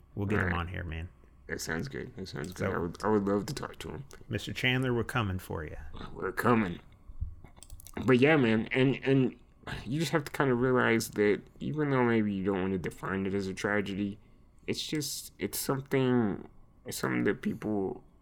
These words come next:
Speaker 2: admire in a way. You know, you're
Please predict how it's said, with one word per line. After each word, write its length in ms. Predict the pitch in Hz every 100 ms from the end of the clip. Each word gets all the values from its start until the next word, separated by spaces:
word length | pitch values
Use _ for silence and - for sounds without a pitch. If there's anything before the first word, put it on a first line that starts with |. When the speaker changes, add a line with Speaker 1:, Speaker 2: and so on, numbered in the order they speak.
| _ - - 92
Speaker 2:
admire 640 | 95 85 92 98 82 - -
in 120 | 85
a 80 | 85
way. 320 | 87 - - - - - - -
You 100 | 92
know, 280 | 90 92 -
you're 280 | 92 92